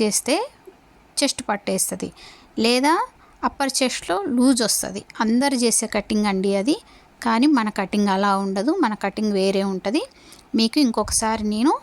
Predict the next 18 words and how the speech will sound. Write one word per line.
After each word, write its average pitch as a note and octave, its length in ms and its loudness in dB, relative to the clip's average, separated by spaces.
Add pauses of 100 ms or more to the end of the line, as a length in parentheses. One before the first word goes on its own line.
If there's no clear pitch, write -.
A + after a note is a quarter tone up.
(260)
వేరే A#3 260 2 (100)
పెద్ద G#3+ 160 0 (100)
కొలతలు A3 400 0
వేసి A#3 280 0 (500)
కొంచెం A3 300 0
పెద్ద G#3+ 180 0 (120)
సైజు, A3 340 0 (280)
అంటే A3+ 160 -2 (140)
మెయిన్, A3 280 0 (460)
మ్, G#3 120 0 (120)
చెస్ట్కి, A#3 400 -2 (140)
మిడిల్ G#3+ 280 -2
చెస్ట్కి B3 400 -4 (520)
ఎక్కువ D4+ 220 0 (140)
గ్యాప్ A3 280 -2
ఉన్న G#3 160 0 (380)
కొలతలు G#3+ 400 0
తీసుకొని D#4 420 0